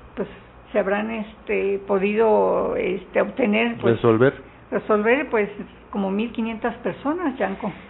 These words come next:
Speaker 2: Fíjate que aquí hay
Speaker 1: Entonces
Speaker 2: algo bien importante. Son, son, son varios puntos. El primero, y esto me lo hizo notar un buen amigo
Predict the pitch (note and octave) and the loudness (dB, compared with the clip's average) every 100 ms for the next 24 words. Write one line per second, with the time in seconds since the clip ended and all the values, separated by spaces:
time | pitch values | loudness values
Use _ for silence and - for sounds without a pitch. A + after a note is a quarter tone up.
0 | - C#3 D3 C3+ B2 A2 G#2+ B2 C3 C3+ | -2 2 4 2 4 4 6 6 8 8
1 | B2+ C3+ B2+ - G#2 - A2 G2+ G2+ F2+ | 6 4 4 4 4 2 0 0 -4 -10
2 | - - - - - - A#2 G#2 - C3 | -12 -20 -20 -20 -20 -10 -8 -6 -2 -2
3 | C3 - C3 B2+ B2+ - A2 F#2+ - - | -4 -6 2 4 4 2 -2 -4 -2 -2
4 | - - - - - - - - G#2+ A#2 | -2 -14 -20 -20 -20 -20 -16 -4 -2 2
5 | A#2+ B2+ B2+ A2 G2 - - - - - | 4 6 6 6 2 -14 -20 -20 -20 -20
6 | - - - - - - - - - - | -20 -20 -20 -20 -20 -20 -16 -18 -18 -20
7 | - - A#2+ C3 D3+ B2+ A#2+ B2 B2+ - | -20 -4 2 2 4 4 4 4 2 4
8 | A#2 A#2+ B2 A#2+ A2+ A#2 G#2+ G#2 | 4 6 4 4 2 2 2 0